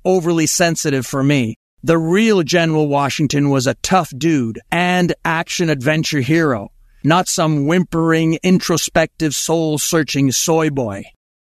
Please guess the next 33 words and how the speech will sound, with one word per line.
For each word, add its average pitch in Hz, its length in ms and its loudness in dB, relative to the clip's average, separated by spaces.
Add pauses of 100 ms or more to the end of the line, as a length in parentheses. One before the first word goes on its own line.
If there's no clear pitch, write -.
(140)
My 170 200 0
choice 254 340 -2
of 214 140 0
actors 214 440 -2
for 190 200 -2
my 165 180 0
big 143 340 -2
budget 151 340 0
blockbuster 151 800 -2 (180)
would 196 500 2 (160)
include 190 640 2
or 185 180 2
could 285 380 -2
have 156 160 0
included 143 560 0
Liam 180 420 2
Neeson 214 460 0 (200)
or 160 380 0
Hugh 180 320 -4
Jackman, 147 600 -2 (340)
but - 140 -4
they 202 120 4
are 190 80 2
too 202 280 -2
old 196 280 2
for 170 80 -4
the 147 100 -2
flashback 160 640 -2
sequences 139 640 -2
featuring 139 580 2
a 131 40 2
young 135 360 2
Washington. 131 640 -4